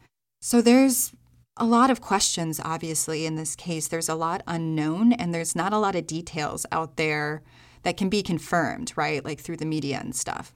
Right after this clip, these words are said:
And the first question is obviously, like, who would do this? And so reading kind of between the lines, um, and just from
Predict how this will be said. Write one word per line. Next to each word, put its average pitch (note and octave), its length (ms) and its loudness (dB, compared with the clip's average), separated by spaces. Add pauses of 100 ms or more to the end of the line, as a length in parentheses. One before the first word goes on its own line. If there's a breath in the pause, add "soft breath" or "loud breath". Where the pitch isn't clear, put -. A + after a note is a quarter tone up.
(380 loud breath)
And G3+ 280 0 (240)
the G#3 100 4
first - 680 2
question - 460 0
is D3+ 120 -2
obviously, C#3+ 560 0
like, D#3 200 -4
who F#3+ 280 -2
would D3+ 200 -2
do D3+ 180 -4
this? - 600 -6
And E3+ 140 -4
so D#3+ 580 0 (560)
reading A#3+ 360 8
kind A3+ 220 2
of G3+ 60 0
between F3+ 300 -4
the F3 80 -6
lines, B3 720 4 (120)
um, F3+ 540 -2 (220)
and F#3+ 140 -2
just F3 260 0
from D#3+ 500 2